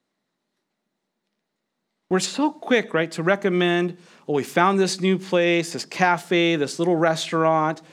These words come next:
uh, this burger joint." Like, "Oh, it was really yummy." And we're quick to share those things, usually not on social media 'cause we don't want everybody else going there, right? Like,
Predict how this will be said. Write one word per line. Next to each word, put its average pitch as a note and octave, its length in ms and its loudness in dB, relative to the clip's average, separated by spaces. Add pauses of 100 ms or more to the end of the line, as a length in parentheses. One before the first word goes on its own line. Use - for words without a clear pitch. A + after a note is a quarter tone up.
(400)
uh, C#3 220 2
this D3+ 260 -4
burger E3+ 480 0
joint." D#3 680 -4 (2000)
Like, A#2 80 -12
"Oh, E3 140 0
it D#3+ 40 0
was C#3 140 -6
really E3+ 220 2
yummy." D#3+ 500 2
And E3 120 -4
we're E3+ 100 2
quick E4 220 -4
to G#3 80 -2
share G3 280 0
those E3 200 -2
things, D3 220 -4
usually B3 200 0
not E3+ 160 4
on C#3+ 80 -2
social D#3 260 -4
media E3 140 2
'cause C#3+ 120 -8
we D3+ 80 2
don't E3 160 2
want D3+ 140 0
everybody D3 380 0
else F3+ 220 0
going B2 200 -4
there, G#2 140 -4
right? B2+ 220 0
Like, A#2 200 -4